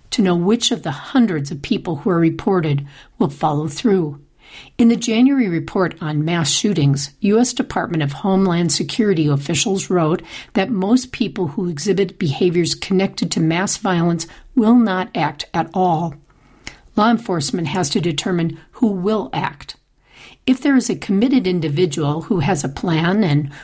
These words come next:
who isn't communicating their plan to do something, that's very challenging to stop," said Jimenez of the Denver Police Department. Investigators and prosecutors must prove that a threat is a true threat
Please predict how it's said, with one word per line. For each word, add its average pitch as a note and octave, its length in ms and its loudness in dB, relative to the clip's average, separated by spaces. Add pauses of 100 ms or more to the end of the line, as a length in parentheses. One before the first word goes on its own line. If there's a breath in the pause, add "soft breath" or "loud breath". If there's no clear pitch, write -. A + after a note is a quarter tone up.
who A#3+ 200 2
isn't B3 340 2
communicating G3+ 600 0
their D#3 120 -2
plan F#3 340 0
to D#3 100 0
do A#3+ 340 4
something, E3 560 -4 (460 loud breath)
that's B3+ 260 0
very F#3+ 380 0
challenging A3 580 -2
to A3 120 -2
stop," - 500 -2 (140)
said D3+ 240 -2
Jimenez D#3+ 640 0 (200)
of F3 180 -2
the F3 100 0
Denver F#3 680 -2
Police F#3 360 0
Department. D3+ 640 -4 (1120 loud breath)
Investigators F3+ 800 0
and D#3+ 120 -2
prosecutors F3 800 -2
must G#3 280 0
prove E3+ 320 0
that E3 100 0
a D#3 80 0
threat F#3+ 380 -4
is F3+ 180 2
a F3+ 220 0 (180 loud breath)
true A3+ 380 0
threat F3+ 480 -4